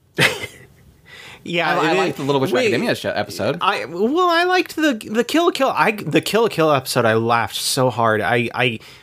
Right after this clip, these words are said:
Speaker 1: I don't understand
Speaker 2: I had,
Speaker 1: how
Speaker 2: I haven't even watched all the way through that show, but I did enjoy the whole walking away and the "Don't lose your way"
Speaker 1: <laughs>
Speaker 2: music playing in the background. I will admit, I like that.
Speaker 1: And with, and, and there, there's this, this aspect of it that, that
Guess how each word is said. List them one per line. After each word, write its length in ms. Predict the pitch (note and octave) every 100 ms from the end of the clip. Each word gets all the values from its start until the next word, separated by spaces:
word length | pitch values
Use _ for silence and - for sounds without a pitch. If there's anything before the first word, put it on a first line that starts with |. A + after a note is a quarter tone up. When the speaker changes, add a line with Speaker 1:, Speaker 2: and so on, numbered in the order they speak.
| -
Speaker 1:
I 100 | D3
don't 140 | G3 F3
understand 480 | D#3 C3 - D#3+ E3
Speaker 2:
I 80 |
had, 140 | G#3 A3+
Speaker 1:
how 60 | E3
Speaker 2:
I 20 |
haven't 140 | G3 G#3+
even 140 | D#3
watched 240 | C#3 C#3+ -
all 120 | B2+
the 60 | C3+
way 80 |
through 420 | A#2+ C3 B2+ A#2 A2
that 280 | G#2+ A2 G#2+
show, 440 | - A#2 G#2+ G#2 -
but 160 | A#2
I 120 | A#2 A2
did 280 | - C3
enjoy 400 | B2 A2 A2 G#2
the 80 | G2+
whole 180 | G2 G#2
walking 300 | G#2 G2+ A2
away 360 | G#2 G#2 G2 G2
and 200 | G#2 G2
the 80 |
"Don't 400 | G2 F4 E4+ F4+
lose 300 | F#4 G4 F4+
your 160 | F4+ F#4
way" 340 | F#4+ G#4 G#4 G4+
Speaker 1:
<laughs> 120 | B3
Speaker 2:
music 280 | G3+ A#3 A3
playing 220 | - D3+ C#3
in 60 |
the 100 | D#3
background. 400 | A#2+ A2+ F3 G#2+
I 120 | B2
will 100 | D3+
admit, 280 | D3+ C3+ B2+
I 100 | A2
like 280 | A2 A#2 C3+
that. 380 | A2 F#2 C3+ - - - - - - - -
Speaker 1:
And 100 | C#4
with, 160 | D#4+ C4+
and, 240 | G#3 B3+
and 220 | A#3 B3
there, 100 | C4
there's 320 | G#3 A#3+ B3+
this, 220 | B3 A#3 -
this 260 | F3 G3+
aspect 540 | - F3+ A3 - E3 -
of 240 | D3 C#3+
it 260 | C#3 C3 -
that, 340 | C#3 D#3 E3+ -
that 300 | E3 D#3+